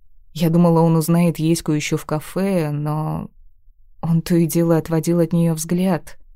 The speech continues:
будто боялся посмотреть на мою дочь. Что ж,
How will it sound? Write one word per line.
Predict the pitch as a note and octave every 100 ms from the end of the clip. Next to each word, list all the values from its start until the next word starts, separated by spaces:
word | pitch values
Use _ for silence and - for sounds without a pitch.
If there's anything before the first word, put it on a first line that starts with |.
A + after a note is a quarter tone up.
| - -
будто | E3 D3+ - D3
боялся | C#3+ C#3+ D3 -
посмотреть | C#3+ C#3+ D3+ C#3+ D#3 C#3+ -
на | C#3+
мою | C#3 C#3 C#3
дочь. | C#3 C#3+ - - - - - - -
Что | - -
ж, | C#3 - -